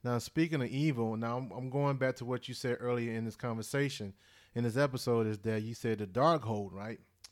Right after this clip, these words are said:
Now, when Agatha Harkness described to her the Darkhold, the Book of Sin.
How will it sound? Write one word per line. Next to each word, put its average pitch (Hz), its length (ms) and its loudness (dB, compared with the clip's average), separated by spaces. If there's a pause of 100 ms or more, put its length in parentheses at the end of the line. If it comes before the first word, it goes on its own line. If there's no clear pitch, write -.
(460)
Now, 127 320 4
when 123 320 4
Agatha 139 640 2
Harkness 131 480 0
described 135 600 2
to 123 80 -4
her 117 380 -2
the 107 200 -6
Darkhold, 117 640 4
the 107 80 2
Book 139 340 0
of 104 120 -2
Sin. 104 500 -2